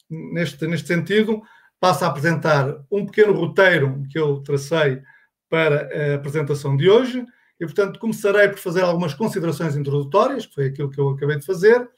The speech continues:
Darei, farei um breve resumo cronológico dos atos de interferência ilícita contra a aviação. Ahm,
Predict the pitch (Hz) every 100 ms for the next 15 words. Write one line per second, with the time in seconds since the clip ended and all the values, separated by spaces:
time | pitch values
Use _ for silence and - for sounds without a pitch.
0 | _ _ _ _ - 196 214 226 220 214
1 | 208 190 226 233 185 165 147 214 214 165
2 | 165 180 170 170 170 143 143 - 135 143
3 | 156 170 165 156 139 - 151 143 - 143
4 | 135 - _ _ 165 180 185 156 139 143
5 | 151 156 151 170 156 190 214 233 _ _
6 | _ _ _ - 175 175 175 175 175 170